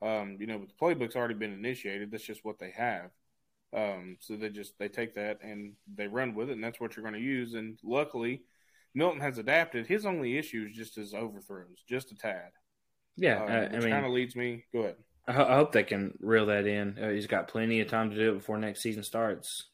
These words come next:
Speaker 2: So,
Speaker 1: Yeah, well, you got, what, spring training? I mean, he's got all off season to work out
Speaker 2: He
Speaker 1: and get in better shape. He's already in good shape, but better
Speaker 2: You get
Speaker 1: shape.
Speaker 2: bowl practices.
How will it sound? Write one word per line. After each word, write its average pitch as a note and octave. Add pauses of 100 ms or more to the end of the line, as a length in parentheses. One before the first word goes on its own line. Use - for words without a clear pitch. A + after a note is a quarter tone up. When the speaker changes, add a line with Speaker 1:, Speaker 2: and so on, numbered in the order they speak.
(140)
Speaker 2:
So, G#2+ (760)
Speaker 1:
Yeah, - (260)
well, A#2
you A2
got, A2
what, G#2 (800)
spring C3
training? C3+ (100)
I A2
mean, A2
he's A2
got G#2
all A2+
off A#2+
season A#2+
to F#2+
work F#2+
out B2
Speaker 2:
He A2+
Speaker 1:
and G2+
get G#2+
in G2+
better G2+
shape. B2+
He's A#2
already B2
in G2+
good G2
shape, A#2
but G2+ (200)
better C3+
Speaker 2:
You A#2+
get C#3
Speaker 1:
shape. A2
Speaker 2:
bowl A#2+
practices. A2